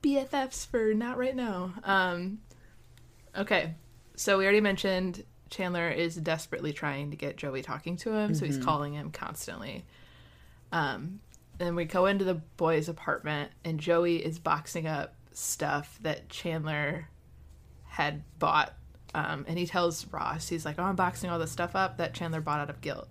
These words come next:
Speaker 1: except the T V, because I'm gonna put that in my room."
Speaker 2: Yeah, he's like, "No, I'm gonna put it in my room." Like, as if Ross is a dummy. <laughs>
Speaker 1: Right. Um,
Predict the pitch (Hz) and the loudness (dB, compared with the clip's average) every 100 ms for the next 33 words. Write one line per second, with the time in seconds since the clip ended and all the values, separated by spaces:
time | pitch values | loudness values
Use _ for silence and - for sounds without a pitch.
0 | - 170 - 208 202 - 175 156 147 147 | -6 -2 2 2 2 -2 -2 0 -2 -6
1 | - 165 156 147 165 139 - - 117 202 | -4 -4 -2 -2 -4 -4 -6 -8 -8 -8
2 | - - 170 147 156 156 143 202 233 143 | -6 2 2 4 2 2 2 4 2 2
3 | - 139 165 156 175 151 - - 143 143 | -4 -2 0 2 2 0 -2 0 2 4
4 | 127 139 147 - - 151 139 135 127 127 | 4 2 0 -2 -6 2 4 2 -2 0
5 | 147 131 78 147 - - - 277 285 - | 2 2 0 -8 -10 -8 0 0 0 -14
6 | - 165 165 - - - - - - - | -4 0 0 -4 -16 -20 -20 -20 -20 -2
7 | 190 196 139 143 | 2 4 4 0